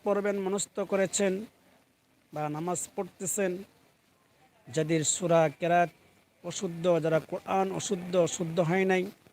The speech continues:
তাদের জন্য আজকে আমার কথাগুলি। পবিত্র কোরআন শিক্ষা করে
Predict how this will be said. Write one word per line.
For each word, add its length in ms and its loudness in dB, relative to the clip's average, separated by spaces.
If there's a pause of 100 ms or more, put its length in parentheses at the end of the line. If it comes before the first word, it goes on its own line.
(640)
তাদের 300 0
জন্য 260 2
আজকে 520 -2 (560)
আমার 200 -6
কথাগুলি। 580 -2 (1400)
পবিত্র 520 -2
কোরআন 400 -2
শিক্ষা 600 -4 (1700)
করে 360 6